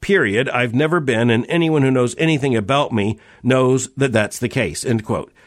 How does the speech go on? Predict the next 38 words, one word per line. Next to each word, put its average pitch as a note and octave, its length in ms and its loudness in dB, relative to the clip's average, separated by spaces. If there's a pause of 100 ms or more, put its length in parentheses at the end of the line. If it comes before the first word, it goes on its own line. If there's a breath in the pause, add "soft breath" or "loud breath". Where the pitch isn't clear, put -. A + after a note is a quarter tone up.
(220 loud breath)
I'm G3 200 2
not D#3+ 200 0
saying D3 240 2
that A#2+ 160 -2
Anthony C3+ 360 2
Fauci A#2+ 520 0
is G#2+ 140 0
the A#2+ 260 0
only E3 500 2
figure C3 460 0
involved A#2 440 2
in G#2 120 2
the G2 80 0
federal C3+ 360 2
government G#2+ 520 0 (340 loud breath)
who D3 140 4
has C3 100 2
been B2+ 160 4
politicized. D#3 840 -2 (120)
I'll A2 140 0
simply D#3 280 0
say, B2+ 260 2
when C3 140 4
it B2 80 -4
comes D3+ 220 0
to C3+ 100 -2
Anthony C3+ 320 0
Fauci, E3+ 520 0 (280 soft breath)
there D#3 180 4
is A#2+ 140 2
a G2 80 2
lot C3 460 0
more C#3 420 4
there G#2 540 0 (260 loud breath)
than B2 260 4
meets A2+ 280 0
the B2+ 180 0
eye, F#2 380 -4